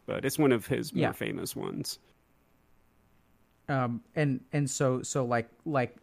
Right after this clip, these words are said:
Speaker 2: life is just, it's biologically, like, reductionist.
Speaker 1: Yeah.
Speaker 2: And what, what, what else did you kinda believe about the world? Like, what did you believe about, like, people and
Speaker 1: Uh, I just believe that all people were jerks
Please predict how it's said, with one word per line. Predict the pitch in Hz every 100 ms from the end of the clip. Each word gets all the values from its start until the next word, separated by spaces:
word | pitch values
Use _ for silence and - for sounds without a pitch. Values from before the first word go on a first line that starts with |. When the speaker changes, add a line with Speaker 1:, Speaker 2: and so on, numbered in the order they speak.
| -
Speaker 2:
life | 156 135 131 151 -
is | 139 -
just, | - 127 - - - _ _ _ _
it's | 151 135
biologically, | 123 135 139 127 120 123 123 120 113
like, | 107 -
reductionist. | 104 92 - - - - - - _ _ _ _ _ _ -
Speaker 1:
Yeah. | 156 - - - -
Speaker 2:
And | 151 147
what, | 165 156 165
what, | 165 170 -
what | 170 180
else | 156 160 -
did | 143 139
you |
kinda | 135 131 117
believe | 117 120 120 113
about | 110 104 -
the | 98
world? | 95 98 123 135 _ _ _ _
Like, | 120
what | 135
did | 131
you | 127
believe | 120 117 110
about, | 104 98 107
like, | 101
people | - 151 135 131 120 113 104
and | - 117 - _ _ _ _ _ _ _ _ _ _
Speaker 1:
Uh, | 160 170 113
I | 156
just | 233
believe | 196 185
that | 156 123
all | 123 123
people | - 151 143
were | 131
jerks | 123 123 123 -